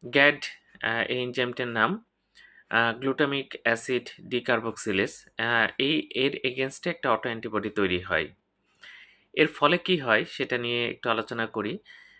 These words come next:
আমাদের যে এক্সিয়াল, আ, মাসকুলেচার আছে, অর্থাৎ আমাদের সেন্ট্রাল এক্সিসে যে মাসকুলেচার থাকে এবং লিম্ব, আমাদের হাত এবং পায়ে যে মাসল থাকে, আ, সেটা খুব রিজিড হয়ে যায়। এটা একটা সিম্পটম যে প্রচণ্ড রিজিড হয়ে যায়। আমাদের,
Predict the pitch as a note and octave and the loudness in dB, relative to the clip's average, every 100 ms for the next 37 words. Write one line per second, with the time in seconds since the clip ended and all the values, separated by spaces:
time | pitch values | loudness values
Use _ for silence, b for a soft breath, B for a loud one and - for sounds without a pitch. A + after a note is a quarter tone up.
0 | B - C3 C#3 C#3+ D#3+ D#3 - C#3 C#3 | B -2 0 -2 -4 -2 -2 0 -2 -2
1 | D3 D#3 D#3 D3 - A#2+ A#2 A#2 B2 B2 | 0 2 2 -2 -2 0 0 0 -4 -8
2 | - B2 A2+ A#2+ G2+ F#2+ - C#3 A#3 B | -6 -4 -2 2 2 2 -8 -10 -10 B
3 | B B B A2+ - B2 A2+ A2 A2+ A2+ | B B B 0 0 -2 0 0 -4 -6
4 | A#2+ A2+ A#2+ A#2 A2 B2+ B2 B2 B2 A2 | -8 -4 -2 -2 -6 -10 -8 -6 -2 -2
5 | G#2+ - A2 G#2 G#2+ - G2 C#3 C3+ B2+ | -2 -4 -4 -2 -4 -2 -4 -4 -6 -6
6 | C3 C3+ G2 - b b b b - B2 | -2 -2 -4 -8 b b b b 0 4
7 | B2+ C3 B2+ B2 B2 A#2+ A#2+ - A2+ A2+ | 6 4 2 0 0 -4 -2 4 4 4
8 | G#2+ G#2 - C3 A#2+ G2+ - C#3 - B | -2 -4 -4 -8 -4 -6 -2 -4 -4 B
9 | B B B - A2+ A2+ - C3 C3+ - | B B B 2 4 4 2 -4 -4 -4
10 | B2+ A#2 C3 D#3 D#3 G2+ E2+ D#2+ D2+ - | -8 -2 0 0 -2 -2 -2 -2 -4 -10
11 | _ _ _ _ _ _ _ _ _ - | _ _ _ _ _ _ _ _ _ -4
12 | C3 C#3+ - - A#2+ G#2+ C#3 E3 C3+ - | 2 2 2 -4 -6 -4 -4 -2 -2 -2
13 | C#3+ D3+ C#3+ C3 B2 C3 B2 G#2+ F#2 G2 | -2 -2 0 0 2 -2 0 -2 0 0
14 | C3+ A2+ G#2 A2 G#2 | 0 -2 -2 -2 -2